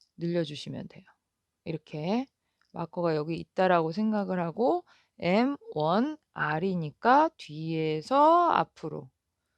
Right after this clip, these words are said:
뒤에서 앞으로 실을 끌어오고 바늘은 꼬아서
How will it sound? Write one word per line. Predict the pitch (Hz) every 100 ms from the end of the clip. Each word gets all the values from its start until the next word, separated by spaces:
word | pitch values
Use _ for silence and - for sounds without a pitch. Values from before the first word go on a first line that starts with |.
| _ _ _ _
뒤에서 | - 175 185 180 170
앞으로 | 139 - 190 185
실을 | 202 208
끌어오고 | 196 233 240 202 156 170 170 196 262 349 - _ _ _ _
바늘은 | 156 160 170 190 254 302 349 392 _ _ _ _ _ _ _ _ _ _ _ _ _ _ _ _ -
꼬아서 | 247 240 233 220 269 294 330